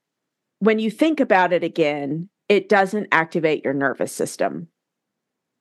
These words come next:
Through this heart surgery, I have realized how important it is to regulate your nervous system. I mean, 'cause now I still have to have, you know,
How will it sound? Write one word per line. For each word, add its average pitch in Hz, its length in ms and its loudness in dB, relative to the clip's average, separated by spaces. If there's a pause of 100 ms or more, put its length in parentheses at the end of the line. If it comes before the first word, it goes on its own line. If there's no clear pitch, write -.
(240)
Through 240 160 2
this 240 180 2
heart 190 280 4
surgery, 165 520 0
I 170 200 4
have 190 200 0
realized 175 680 0
how 185 380 2
important 190 760 -2
it 170 140 -2
is 139 640 -2
to 185 180 -4
regulate 151 600 0
your 147 120 -2
nervous 131 360 -4
system. 92 580 -6 (380)
I 202 80 2
mean, 202 200 -2
'cause 214 220 -2
now 220 240 4
I 196 100 2
still 254 240 2
have 208 240 -2
to 202 80 -2
have, 180 560 0 (260)
you 202 140 -6
know, 170 360 -2